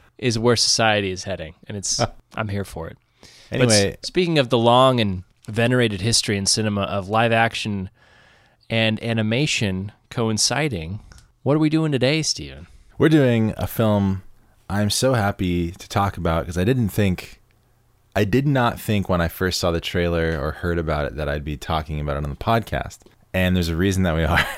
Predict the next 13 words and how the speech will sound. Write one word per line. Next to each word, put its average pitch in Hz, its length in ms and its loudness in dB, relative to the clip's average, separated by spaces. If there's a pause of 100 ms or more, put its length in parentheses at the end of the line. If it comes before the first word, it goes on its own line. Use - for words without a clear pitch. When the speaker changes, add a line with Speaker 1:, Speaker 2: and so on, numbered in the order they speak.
(440)
Speaker 2:
But 95 320 2 (260)
when 107 160 2
I 110 100 4
first 143 420 0
heard 131 280 2
that 107 180 0
this 90 160 -4
movie 95 300 2
was 80 160 0
happening, 80 560 0
I 95 60 0
was 95 140 0
floored. 90 680 -2